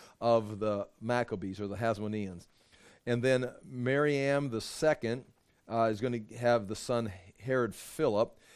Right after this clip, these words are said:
And then Melthrace, uh, is gonna have two sons, Archelaus and Herod Antipas. Now, Archelaus is the one that was, became king immediately after him,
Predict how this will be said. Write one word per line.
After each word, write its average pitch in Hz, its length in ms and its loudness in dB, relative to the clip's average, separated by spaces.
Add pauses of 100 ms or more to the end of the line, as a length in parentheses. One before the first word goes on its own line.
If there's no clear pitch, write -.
(220)
And 123 220 0
then 117 340 2
Melthrace, 120 1040 2 (600)
uh, 113 360 4
is 120 140 0
gonna 131 160 0
have 120 140 2
two 156 180 0
sons, 117 400 -2 (100)
Archelaus 127 960 2 (320)
and 123 200 0
Herod 131 400 0 (100)
Antipas. 131 680 -2 (200)
Now, 113 140 -2
Archelaus 165 840 6
is 135 200 -4
the 131 80 2
one 135 340 2
that 123 260 4
was, 123 320 -2
became 131 440 -4
king 143 420 -2
immediately 147 720 0
after 139 520 0
him, 107 200 -2